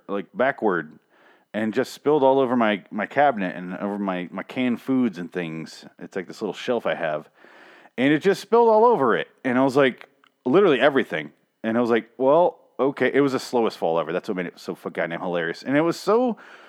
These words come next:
ridiculous, I wasn't even mad, even though it was all the food that I had in the house, 'cause I was like, "I'll just get it for today, and then I'll, you know, go grocery shop-, grocery shopping for real tomorrow once my back feels a little better."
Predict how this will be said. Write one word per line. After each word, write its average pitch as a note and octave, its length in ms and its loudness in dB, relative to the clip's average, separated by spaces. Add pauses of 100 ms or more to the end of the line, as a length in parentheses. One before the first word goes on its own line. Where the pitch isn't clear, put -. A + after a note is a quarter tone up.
(120)
ridiculous, C3+ 800 0
I B2 100 -2
wasn't B2 380 0
even A2+ 340 0
mad, A2 480 -2
even A2 160 -2
though A#2+ 80 2
it G2+ 40 -2
was G2 120 -4
all G#2 220 -2
the G#2+ 80 -2
food A2 240 -2
that A2 80 -2
I - 20 -2
had B2 60 -2
in B2+ 80 -2
the A#2+ 80 -2
house, C3+ 320 -4
'cause F#2+ 120 -10
I F#2 40 -2
was F2+ 100 -4
like, C3+ 80 -2
"I'll - 100 2
just B2+ 140 -6
get - 140 -2
it - 40 -20
for G2+ 120 -8
today, G2 320 2
and F#2+ 100 -2
then F2+ 80 -4
I'll, F2+ 160 -4
you G2 80 -6
know, F#2 140 -2
go F#2 240 0
grocery G2 320 -4
shop-, - 320 -2
grocery A2 200 -4
shopping F2 380 -4
for F2 200 -12
real C3+ 180 2
tomorrow C#3+ 320 2
once B2 160 -2
my F#2 80 -4
back A#2+ 280 0
feels A2+ 200 -4
a F2 40 -4
little D3+ 240 0
better." D3+ 360 2